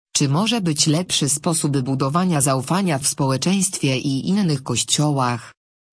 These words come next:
Gdy wzajemne zaufanie jest tworzone między twoim zborem a społeczeństwem, zakładany jest fundament do podążania ludzi ku Jezusowi, gdyż niemożliwe jest,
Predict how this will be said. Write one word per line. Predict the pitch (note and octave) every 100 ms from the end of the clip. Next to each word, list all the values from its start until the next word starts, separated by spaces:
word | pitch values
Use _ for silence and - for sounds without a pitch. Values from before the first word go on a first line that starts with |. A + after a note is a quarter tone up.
| -
Gdy | C3+ C3
wzajemne | C3+ C#3+ C#3 D#3+ F3+ D3+
zaufanie | C#3 C3+ A#2+ E3 F#3 D3+
jest | C#3+ C3+ - -
tworzone | - C#3 B2 B2+
między | C3 C3 B2+ C3
twoim | - D#3 C#3+ C3+
zborem | C3+ F3 F#3 D3
a | C3
społeczeństwem, | D3 D3+ C#3+ C3+ C3+ D3+ D3 D3 C#3 B2 A#2 B2 _ -
zakładany | D3+ D3+ C#3+ C#3 D#3+ F#3+ F3+
jest | D3+ C3+ -
fundament | D3+ C3+ D#3+ E3 D3 C#3
do | C3+
podążania | C3+ B2+ D3+ D3 D3 F3 D#3
ludzi | D3+ G3 D#3+
ku | - G3
Jezusowi, | F#3+ D3 C3+ B2 - D3 D3+ B2+ A#2 A#2 _ -
gdyż | D3 C#3 B2 -
niemożliwe | C3+ C3+ C3+ D3 D3+ C#3
jest, | C3 B2+ -